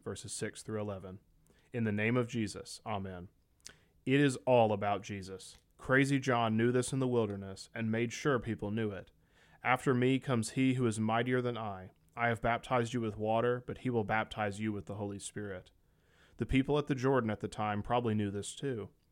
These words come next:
After all, the voice of God proclaimed Jesus as his beloved Son. But many today have forgotten. We live in a world that is all about me and what I want.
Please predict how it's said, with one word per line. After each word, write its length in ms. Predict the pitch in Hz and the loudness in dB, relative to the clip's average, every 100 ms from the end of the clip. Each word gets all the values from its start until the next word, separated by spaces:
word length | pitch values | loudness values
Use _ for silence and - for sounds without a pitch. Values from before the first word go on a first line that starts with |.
| _ _ _ | _ _ _
After 360 | 123 131 120 120 | 0 2 4 4
all, 120 | 117 | 4
the 80 | 107 | 2
voice 340 | 110 127 - | 2 2 2
of 100 | 113 | -4
God 320 | 117 120 123 | 0 2 2
proclaimed 400 | - - 120 107 | 0 -6 -2 -2
Jesus 420 | 104 117 123 117 120 | 0 -2 0 -2 -4
as 120 | 104 | -4
his 140 | 110 | -6
beloved 440 | 107 107 101 95 - | -4 -4 -4 -6 -8
Son. 420 | - 123 92 95 - _ _ _ _ _ | -6 -6 -6 -12 -20 _ _ _ _ _
But 160 | - 104 | -6 0
many 220 | 123 151 | 2 4
today 460 | 147 123 131 117 104 | 2 0 2 2 -2
have 160 | 107 | -8
forgotten. 540 | - 202 123 120 92 - _ _ _ _ _ 113 | -10 -6 -4 -6 -10 -18 _ _ _ _ _ 0
We 80 | |
live 160 | 117 139 | 2 4
in 80 | 147 | 4
a 60 | |
world 280 | 135 127 131 | 4 4 4
that 100 | 120 | 2
is 120 | 107 | 0
all 160 | 117 120 | 2 2
about 240 | 117 113 | 2 0
me 320 | 110 113 120 104 | 0 0 2 0
and 140 | 104 | 0
what 120 | 104 | -4
I 220 | 110 107 | -4 -4
want. 460 | 101 117 113 92 | -4 -2 -4 -6